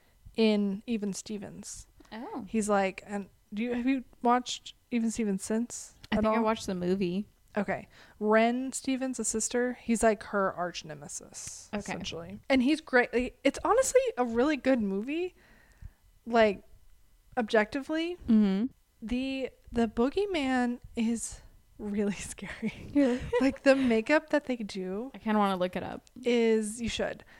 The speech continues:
Speaker 1: The makeup that they do is, like, the teeth and, like, they elongate the face,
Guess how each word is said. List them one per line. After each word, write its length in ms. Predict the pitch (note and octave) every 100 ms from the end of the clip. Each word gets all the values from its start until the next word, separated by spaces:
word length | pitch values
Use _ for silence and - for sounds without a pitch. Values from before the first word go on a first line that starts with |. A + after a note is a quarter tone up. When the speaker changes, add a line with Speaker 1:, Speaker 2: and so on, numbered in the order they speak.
| - -
Speaker 1:
The 80 |
makeup 260 | B3+ C#4+ F4
that 120 | F4+
they 120 | F4
do 280 | A#3+ A#3+ A#3+
is, 120 | A3
like, 180 | A#3 -
the 180 | G#3 G3 - _ -
teeth 680 | - - C4 D#4+ - - - - _
and, 180 | A3+ G#3+
like, 440 | G3+ F3+ F3+ - - - _ _ -
they 80 | G#3+
elongate 580 | G#3+ A3 A#3 B3+ C#4+ -
the 100 | A#3+
face, 880 | - A3+ G#3+ A#3 B3 - - -